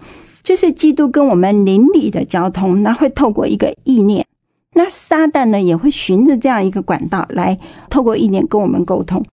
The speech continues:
因此呢，我们就很专心用祷告，求神掌管知颖的灵魂体，让他合一，让他的想象力归神所用。当目前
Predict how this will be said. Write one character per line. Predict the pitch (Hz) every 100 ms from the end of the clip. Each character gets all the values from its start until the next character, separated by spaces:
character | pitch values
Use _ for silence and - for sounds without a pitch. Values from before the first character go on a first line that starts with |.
| _ _ _ _ -
因 | 403
此 | - 196
呢， | 185
我 | 180
们 | 190
就 | 262
很 | - 208
专 | 170 202 214
心 | - 226
用 | 233
祷 | - 175 294
告， | 202 302 - _ _ _ _
求 | - 214
神 | 240 220 214
掌 | 196 196
管 | 240 - - _ _ _ _ -
知 | 285
颖 | 277 175
的 | 175 - _ _
灵 | - 220
魂 | 320 302
体， | - 190 _ _ -
让 | 220
他 | 240 226
合 | - 180
一， | - 262 269 _ _ _ -
让 | 247 254
他 | 269
的 | 233
想 | 226 165 185
象 | 185 180
力 | 226 160 -
归 | 226 226
神 | - 170 190
所 | - -
用。 | 202 190 - _ _ _ _ _ -
当 | 277 277
目 | 277 247
前 | 226 202